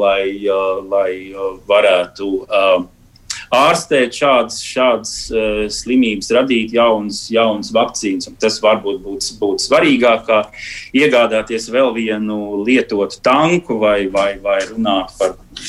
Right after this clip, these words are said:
augstāku kategorijās, uh, uh, par rietumu austrumu konfliktiem un tam līdzīgi,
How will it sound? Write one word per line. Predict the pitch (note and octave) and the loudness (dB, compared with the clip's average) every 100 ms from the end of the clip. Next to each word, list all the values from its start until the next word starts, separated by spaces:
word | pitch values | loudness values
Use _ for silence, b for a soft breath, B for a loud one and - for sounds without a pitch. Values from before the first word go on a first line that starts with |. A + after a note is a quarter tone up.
| - G#2+ | -8 2
augstāku | C#3+ - D3 A#2+ - A2+ - | 2 2 2 2 2 -4 0
kategorijās, | D3 C3 A#2+ A#2 A2 A2+ G#2 G2+ - - | 0 0 2 2 2 2 2 2 -4 0
uh, | G2+ G2 B B B B B B B | 0 0 B B B B B B B
uh, | C3 C3 B2+ | 2 4 2
par | B2+ A#2+ C3 | 2 2 2
rietumu | C#3 A#2+ A2+ | 2 2 4
austrumu | D3 D#3 C3+ B2+ | 4 2 0 2
konfliktiem | C3 C#3+ C3 A#2 B2+ A#2 A2 | 2 0 0 -4 -2 0 -2
un | G#2 | 0
tam | C#3 E3 | 0 2
līdzīgi, | C#3 B2+ A2+ A2+ A#2 A2 G#2 | 2 0 0 -4 -4 -4 -8